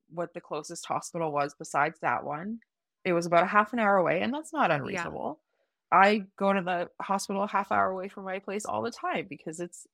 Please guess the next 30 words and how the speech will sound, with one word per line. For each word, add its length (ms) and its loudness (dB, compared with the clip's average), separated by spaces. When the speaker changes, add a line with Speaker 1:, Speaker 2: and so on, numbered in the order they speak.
Speaker 1:
better 420 0
<laughs> 540 -4
and 260 8
the 140 6
wait 140 2
night 300 0
Speaker 2:
<laughs> 60 -18
Speaker 1:
time 280 2
isn't 200 -4
as 140 -4
long. 260 0
If 220 2
you 120 -2
show 460 4
up 320 6
in 200 -2
labor, 480 -2
they're 140 -4
not 160 4
gonna 120 -4
be 100 -4
like, 260 2
"Oh, 220 6
we're 240 0
not 180 4
the 60 -8
closest 380 -8
to 80 -12
your 100 -6
home. 400 -2